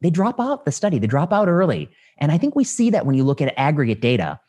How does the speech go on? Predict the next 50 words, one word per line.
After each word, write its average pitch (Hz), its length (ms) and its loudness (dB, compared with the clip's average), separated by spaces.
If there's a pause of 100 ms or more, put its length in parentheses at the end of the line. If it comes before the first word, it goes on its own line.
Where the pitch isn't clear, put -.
Of - 80 -12
course, 151 280 -2
the 110 420 -2
vertical 107 340 -2
axis 98 320 -4
here 98 300 0
is 104 180 -4
the 98 80 -6
sample 104 260 -4
size 95 200 -4
of 82 40 -6
the 85 60 -6
study, 123 400 -2 (300)
and 92 500 -4
the, 85 340 -6
uh, 80 360 -4 (420)
horizontal 139 400 0
axis 113 400 -2
is 110 240 -2
the 107 80 -2
difference 156 380 0
between - 260 -2
the 104 60 -2
two 113 160 0
arms. 107 340 -2 (240)
Right 127 320 -2
means 110 220 -2
more 101 100 -2
control 170 320 -2
arm 143 140 0
censoring, 120 340 -2
left 104 220 -4
means 98 160 -4
more 85 160 -2
intervention 85 340 -6
arm 76 100 -8
censoring. - 320 -14 (240)
Okay, - 140 -16
so - 100 -6
that's 104 120 -4
what 87 60 -4
you're 90 80 -2
looking 90 200 -6
at - 80 -10
here. 76 200 -8 (640)
So 117 100 -4
there 123 100 -2
is 151 80 0
a 156 60 -2
trend. - 320 -4